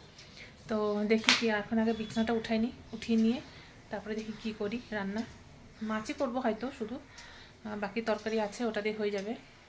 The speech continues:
বাঁধাকপি আছে। তো ঠিক আছে, রান্নাবান্না করি। <clears throat> বিছানাটা আগে উঠাবো, বিছানা না উঠালে পরে ঘরটা পুরো এলোমেলো হয়ে থাকে।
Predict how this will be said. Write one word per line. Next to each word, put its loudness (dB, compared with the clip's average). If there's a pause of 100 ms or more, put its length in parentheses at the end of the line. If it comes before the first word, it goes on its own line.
বাঁধাকপি 4
আছে। -2 (1800)
তো -2 (140)
ঠিক 0
আছে, 2
রান্নাবান্না 2
করি। 0 (320)
<clears throat> 12
বিছানাটা 4
আগে -2
উঠাবো, -6 (240)
বিছানা -6
না -2
উঠালে -2
পরে -2
ঘরটা -4
পুরো -2 (540)
এলোমেলো 6
হয়ে 0
থাকে। -10